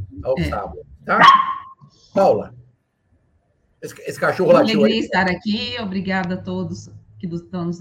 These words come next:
Speaker 2: nos ouvindo e nos assistindo, né? Obrigada aos meus amigos aqui que me dão, que me deram essa oportunidade, ao Cruz. E eu quero terminar, já que a gente fa-, falando uma frase da Madre Teresa,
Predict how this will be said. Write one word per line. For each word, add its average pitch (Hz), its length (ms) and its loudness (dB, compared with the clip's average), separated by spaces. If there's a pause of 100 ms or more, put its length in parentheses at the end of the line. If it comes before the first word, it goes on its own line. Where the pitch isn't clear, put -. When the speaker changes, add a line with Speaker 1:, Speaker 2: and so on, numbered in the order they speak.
(160)
Speaker 2:
nos 170 260 -6
ouvindo 165 520 -6
e - 20 -10
nos 156 240 -12
assistindo, 202 640 -10
né? 185 140 -4
Obrigada 175 400 -6
aos 165 100 -6
meus 170 200 -6
amigos 170 360 -8
aqui 175 140 -18
que - 140 -18
me 165 80 -8
dão, 156 220 -10 (100)
que - 100 -12
me 165 80 -8
deram 156 200 -12
essa - 140 -18
oportunidade, 170 680 -12
ao 165 80 -14
Cruz. 214 440 -14 (420)
E 202 60 -6
eu 214 80 -4
quero 269 180 -8
terminar, 254 420 -6
já 285 120 -8
que 233 80 -16
a 226 40 -14
gente 208 260 -6
fa-, 220 400 2
falando 220 320 -4
uma 220 260 -2
frase 214 320 -4
da 202 140 -2
Madre 214 340 -4
Teresa, 202 560 -8